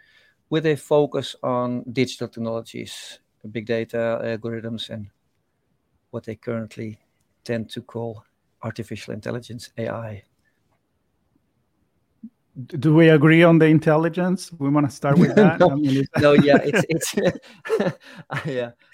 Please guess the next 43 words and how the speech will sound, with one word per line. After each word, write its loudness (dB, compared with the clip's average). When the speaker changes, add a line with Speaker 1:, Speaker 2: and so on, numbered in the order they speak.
Speaker 1:
non-verbally, -4
I -2
was -8
hinting, -12
like, -2
it's -14
a, -10
it's -14
a -16
silly -14
term. -12
I -6
would -6
Speaker 2:
<laughs> -6
Speaker 1:
rather -4
say -8
machines -8
doing, -6
yeah, -6
calculations, -8
and -10
then -6
we -8
can -6
Speaker 2:
Right. -4
Speaker 1:
use -6
them -12
as -14
tools, -8
and -12
then -8
they -6
can -12
do -8
useful -8
stuff -6
or -14
less -6
useful -8
Speaker 2:
Yeah. -20
Speaker 1:
stuff -8
for -8
us. -12